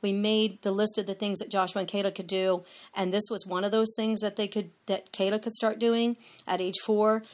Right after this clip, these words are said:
So we put all the dishes down low, and up until a year ago when we moved to where we live now, uh, with a sixteen and twenty-year-old, those were the last two at home, um,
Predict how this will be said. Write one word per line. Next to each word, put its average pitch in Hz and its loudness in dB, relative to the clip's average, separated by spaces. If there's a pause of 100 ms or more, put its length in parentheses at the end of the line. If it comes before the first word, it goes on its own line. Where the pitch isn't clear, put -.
So - 2
we 190 -6
put 226 -2
all 208 2
the 220 0
dishes 220 2
down 180 0
low, 214 2 (240)
and 185 -4 (120)
up 208 -2
until 240 -2
a 185 2
year 185 0
ago 214 2
when 196 -4
we 185 -4
moved 190 -4
to 185 -6
where 180 -2
we 180 -6
live 180 -2
now, 196 2 (360)
uh, 175 -4
with 180 -2
a - 2
sixteen 202 2
and 170 -8
twenty-year-old, 190 0 (160)
those 185 0
were 180 -6
the 175 -4
last 175 2
two 190 -2
at 180 -2
home, 214 0 (600)
um, 170 0